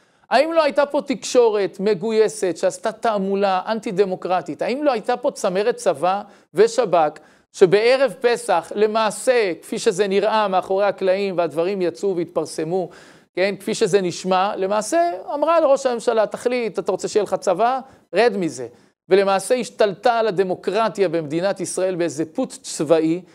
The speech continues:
זו אותה צמרת צה"ל שנכשלה פה, עם כל אותם תפיסות אוסלו שלא הייתה מוכנה לשנות את דעתה,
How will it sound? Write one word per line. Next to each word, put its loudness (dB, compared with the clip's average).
זו 0
אותה 2
צמרת 2
צה"ל 2
שנכשלה -2
פה, -10
עם 0
כל 8
אותם 2
תפיסות 0
אוסלו 2
שלא 0
הייתה 0
מוכנה 0
לשנות -2
את 0
דעתה, 0